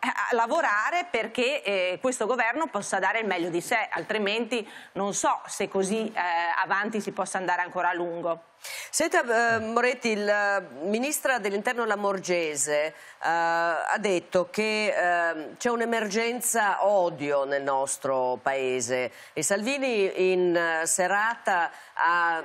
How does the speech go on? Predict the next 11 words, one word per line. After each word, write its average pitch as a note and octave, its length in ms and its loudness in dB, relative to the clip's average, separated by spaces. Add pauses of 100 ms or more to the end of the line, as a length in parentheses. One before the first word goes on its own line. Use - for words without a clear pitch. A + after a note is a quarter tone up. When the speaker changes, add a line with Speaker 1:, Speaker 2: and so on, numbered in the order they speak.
Speaker 2:
replicato F#3+ 920 0
dicendo F#3+ 680 0
"pensavo F#3 560 0
che F#3 140 -2
l'emergenza E3+ 840 0
fossero D#3 640 -2
la D3 120 -2
disoccupazione, D#3 1500 0
la C3 200 0
mafia, D#3 600 0
l''ndrangheta". C#3+ 1080 -2